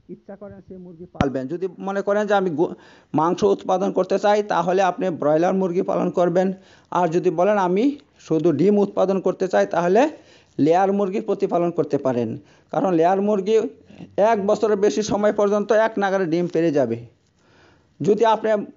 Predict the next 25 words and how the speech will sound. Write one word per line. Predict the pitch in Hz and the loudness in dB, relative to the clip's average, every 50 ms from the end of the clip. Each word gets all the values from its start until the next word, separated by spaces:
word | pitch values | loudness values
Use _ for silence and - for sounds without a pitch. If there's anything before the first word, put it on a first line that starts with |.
| _ - - | _ -12 -6
মুরগিকে | 175 185 208 196 202 214 220 220 - - 180 214 202 | -2 0 0 0 0 -2 -4 -6 -8 -6 -2 -2 0
সুস্থ | 208 202 196 - - 233 | 2 0 0 0 0 0
রাখেন, | 220 208 208 196 - 202 196 196 | 2 2 0 0 0 0 -2 -2
আহ, | 208 - - _ _ _ - - 165 180 185 190 190 | -4 -8 -14 _ _ _ -4 0 2 2 4 2 2
তার | 180 - 185 190 190 185 190 180 | 2 0 0 0 0 0 -2 0
যদি | 170 185 175 190 185 | 0 0 2 2 0
রোগবালা | 160 156 - 165 156 175 190 175 156 175 185 185 190 190 | 0 0 -2 0 0 0 0 0 0 0 2 2 2 2
না | 170 165 170 180 185 185 | 0 0 0 0 0 0
হয়, | 175 180 175 180 | 0 0 0 0
তার | 180 - 160 160 160 156 - - - - - - | 0 0 0 0 0 -2 -4 -10 -20 -18 -10 -4
ভালো | 151 151 156 180 185 | -2 0 0 0 0
খাবার | 180 - 156 160 175 190 190 165 | 0 0 0 0 2 0 -2 -2
দিতে | 175 170 - 190 | -4 -6 -6 -4
পারেন, | - 180 180 180 196 185 185 - - - - - _ _ - | -2 0 0 0 0 -2 -4 -10 -16 -20 -20 -20 _ _ -6
আর | - 170 170 | -4 -4 -2
পানি | 170 196 175 185 185 185 | 0 0 0 0 0 -2
সরবরাহ | - 185 - 160 165 180 180 185 | -2 -2 -4 -2 -2 -2 -2 0
করতে | 185 196 196 190 | -2 -2 -2 -2
পারেন, | 170 180 175 180 190 170 | 0 0 0 0 -2 -2
তার, | - 160 165 175 170 | 0 0 0 0 0
আহ, | 160 151 - _ _ _ _ _ _ - - 151 165 170 | -2 -6 -12 _ _ _ _ _ _ -4 0 0 2 2
যত্ন | 156 147 170 165 - 190 196 190 | 2 2 0 0 0 0 -2 -2
করতে | 190 196 202 - 202 | -4 -4 -4 -4 -2
পারেন, | 202 202 196 202 196 185 | 0 0 0 0 0 0
তাহলে | 175 185 185 185 190 190 196 220 226 247 | 0 0 0 2 2 2 2 2 0 -2